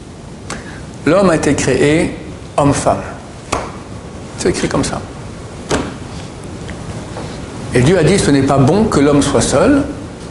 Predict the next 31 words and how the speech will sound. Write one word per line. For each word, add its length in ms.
je 100
vais 120
le 80
séparer. » 520
Et 100
Dieu 220
veut 280
que 140
l'homme 240
devienne 420
bon. 380
En 80
quoi 180
ça 160
sert 480
de 80
le 60
séparer ? 480
Si 180
ça 120
restait 360
homme-femme, 440
il 60
ne 60
serait 100
pas 80
devenu 260
bon. 200
Parce 220
que, 140
euh, 300